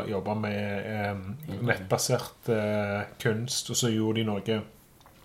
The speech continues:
Speaker 1: hadde noen greier på Østlandet, tror jeg, i Oslo.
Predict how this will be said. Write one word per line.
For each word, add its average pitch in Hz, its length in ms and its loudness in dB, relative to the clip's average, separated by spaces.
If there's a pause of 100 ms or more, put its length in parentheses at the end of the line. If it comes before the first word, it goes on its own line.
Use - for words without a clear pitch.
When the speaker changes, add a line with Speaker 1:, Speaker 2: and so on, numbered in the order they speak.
(140)
Speaker 1:
hadde 104 300 4
noen 156 240 4
greier 117 340 6
på 120 160 -2
Østlandet, 123 640 4
tror 147 100 0
jeg, 123 80 0
i 117 60 -4
Oslo. 127 480 2